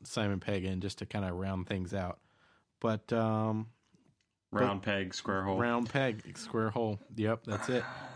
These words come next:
Speaker 1: And,
Speaker 2: Got it.
Speaker 1: uh, just to remind you, uh, our buddy, uh, Justin Lin is gonna be directing that film.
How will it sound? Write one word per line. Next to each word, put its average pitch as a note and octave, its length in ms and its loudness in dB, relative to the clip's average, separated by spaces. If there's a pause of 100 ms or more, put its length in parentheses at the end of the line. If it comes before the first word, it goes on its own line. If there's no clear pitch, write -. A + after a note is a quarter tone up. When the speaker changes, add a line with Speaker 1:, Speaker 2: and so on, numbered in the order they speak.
Speaker 1:
And, B2 340 2
Speaker 2:
Got - 20 4 (300)
it. A#2 40 0
Speaker 1:
uh, - 20 -6
just C#3+ 260 2
to D3+ 100 4
remind C3+ 500 4
you, A2+ 380 2 (120)
uh, A#2 640 0 (260)
our A#2+ 160 0
buddy, B2 560 2
uh, A#2+ 280 2
Justin C#3 420 0
Lin F#3 220 2
is G#2 120 -2
gonna A#2 160 0
be C3 100 0
directing D#3 380 -2
that F#2 180 -4
film. G2 280 -6